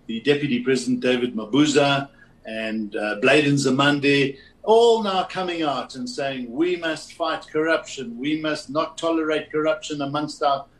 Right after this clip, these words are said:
cadres and colleagues in it." Well, you know, those very people are, are extremely, uh, deep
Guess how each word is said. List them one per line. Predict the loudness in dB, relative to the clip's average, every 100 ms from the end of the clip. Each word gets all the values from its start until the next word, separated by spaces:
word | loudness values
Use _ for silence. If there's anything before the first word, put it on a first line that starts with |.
| -4
cadres | 2 2 0 -2
and | -4 -2
colleagues | 0 2 0 -2
in | -6 -6
it." | -10 -4
Well, | 4 4 4 0 _ _ _ _ _ -2
you | 0 4
know, | 4 4 -2 _
those | 4 4 4 -4
very | 2 4 4 0
people | 2 0 0 -6 -12 _ _ _ _ _ _ _ -2
are, | 4 4 4 4 2 0 _ _ -6
are | -2 -2 -6 _
extremely, | -16 -14 -14 -10 -2 2 2 0 -4 -8 -18 -20 _ -10
uh, | -8 2
deep | 4 4